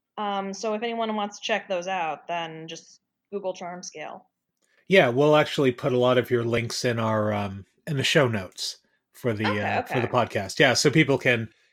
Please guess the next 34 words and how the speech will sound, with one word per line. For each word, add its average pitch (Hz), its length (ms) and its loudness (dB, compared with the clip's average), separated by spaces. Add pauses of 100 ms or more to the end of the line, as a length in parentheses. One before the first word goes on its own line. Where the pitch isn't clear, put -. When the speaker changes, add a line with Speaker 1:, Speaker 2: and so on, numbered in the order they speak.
Speaker 2:
you 151 80 0
know, 127 60 8
if 117 100 0
they're 127 100 6
like, 123 160 4
"Hey, 135 460 2 (240)
you 151 100 -2
talked 208 240 4
about 131 220 4
something, 139 440 2
but 127 280 6
I 143 140 2
didn't 147 280 2
quite 143 300 -2
get 156 180 0
that 117 180 2
when 120 120 -2
I 113 80 0
listened 123 400 -2
to 110 160 0
it," 107 100 -2
they 117 100 0
can 113 140 -6
just 117 160 -4
go 120 80 2
to 113 60 2
the 110 80 -2
show 117 220 -2
notes. 107 400 -2 (260)
There'll 123 120 4
be 117 120 4
a 110 80 4
link 107 320 -4
there, 104 400 -2